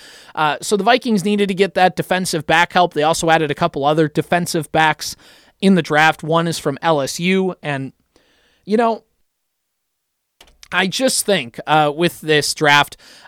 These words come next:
look, it's not gonna be flashy. I don't know really what to expect out of this draft class outside of maybe the top two picks and Addison and Becton,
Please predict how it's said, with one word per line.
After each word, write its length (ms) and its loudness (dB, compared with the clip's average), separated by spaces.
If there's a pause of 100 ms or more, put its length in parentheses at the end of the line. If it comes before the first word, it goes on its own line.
(180)
look, 260 4
it's 180 -4
not 220 4
gonna 140 6
be 100 -2
flashy. 640 -2
I 140 2
don't 120 2
know 140 0
really 420 2
what 260 2
to 120 -2
expect 460 -2
out 120 2
of 60 -4
this 140 -4
draft 280 2
class 300 4
outside 420 2
of 100 -4
maybe 260 -4
the 80 -8
top 320 0
two 160 0
picks 360 -4
and 220 -6
Addison 560 0 (360)
and 220 0
Becton, 480 0